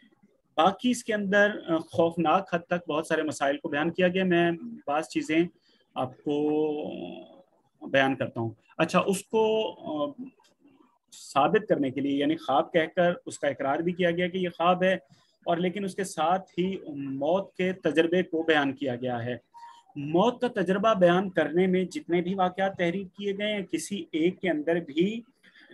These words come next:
इतनी तफसील और इतने उमूर बयान नहीं हुए कि जिसको ये कहा जा सके कि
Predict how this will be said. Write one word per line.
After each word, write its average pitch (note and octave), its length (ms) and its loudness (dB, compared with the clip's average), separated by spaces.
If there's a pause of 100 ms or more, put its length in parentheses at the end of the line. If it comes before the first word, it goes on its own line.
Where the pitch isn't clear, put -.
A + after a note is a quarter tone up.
(160)
इतनी B3 280 2
तफसील G3 720 0
और D#3+ 280 0
इतने F#3+ 380 2
उमूर E3 440 4
बयान D#3+ 400 2
नहीं E3 360 -2
हुए D#3 280 2 (640)
कि E3+ 580 2
जिसको F3+ 600 -4 (480)
ये F3+ 180 4
कहा F3+ 240 2
जा E3 160 6
सके E3+ 320 -4
कि E3+ 580 2